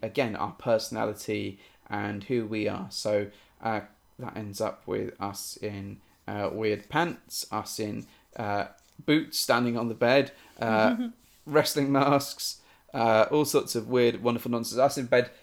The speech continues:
Speaker 1: um, having cups of tea, all sorts of different little things,
Speaker 2: That's great.
Speaker 1: really. It was, it was really fun, actually. It was a really nice time.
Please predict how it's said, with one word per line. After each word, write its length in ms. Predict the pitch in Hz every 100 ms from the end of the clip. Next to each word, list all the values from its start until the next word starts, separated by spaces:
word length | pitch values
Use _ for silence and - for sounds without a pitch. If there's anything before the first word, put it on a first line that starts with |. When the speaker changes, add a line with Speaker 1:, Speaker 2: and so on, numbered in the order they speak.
| _
Speaker 1:
um, 420 | - 113 113 113 - -
having 280 | 120 113
cups 320 | 107 135 - 123
of 100 | 120
tea, 540 | - 139 135 127 123 _ _ _ _ _ _ _ -
all 140 | 226
sorts 240 | 208 233 190
of 80 | 127
different 280 | 127 131
little 200 | 127 87
things, 320 | 120 139 113 -
Speaker 2:
That's 80 |
great. 100 | - -
Speaker 1:
really. 160 | - -
It 60 | 156
was, 140 | 160
it 160 | 175 202
was 160 | 175
really 220 | 185 160
fun, 260 | 135 156 117
actually. 320 | 95 - -
It 40 | 90
was 120 | 117
a 60 |
really 280 | 127 143 147
nice 260 | 123 113 -
time. 440 | - 117 95 190